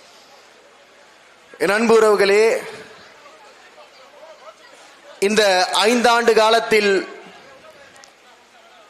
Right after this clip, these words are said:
இந்த ஈரோடு கிழக்கு சட்டமன்ற தொகுதி சந்திக்கும் மூன்றாவது தேர்தல். இந்த ஈரோடு கிழக்கு சந்திக்க இருக்கின்ற இந்த மூன்றாவது தேர்தலில்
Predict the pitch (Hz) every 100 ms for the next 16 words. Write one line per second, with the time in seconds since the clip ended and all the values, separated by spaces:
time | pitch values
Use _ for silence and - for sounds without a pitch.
0 | _ _ 214 233 220 214 240 262 254 240
1 | 247 240 247 240 220 220 240 233 220 220
2 | 220 208 196 190 - - - _ - -
3 | 220 233 233 226 208 185 175 220 226 226
4 | 214 190 180 180 160 143 127 - - -
5 | - - _ _ - - - - _ -
6 | - - - - _ _ _ _ _ _
7 | _ _ _ _ _ _ _ - - -
8 | - - - - _ - 247 247 240 226
9 | 214 156 220 254 285 294 285 285 247 254
10 | 254 254 240 240 262 262 240 240 240 240
11 | 233 214 220 262 262 262 247 233 233 247
12 | 240 214 220 254 240 -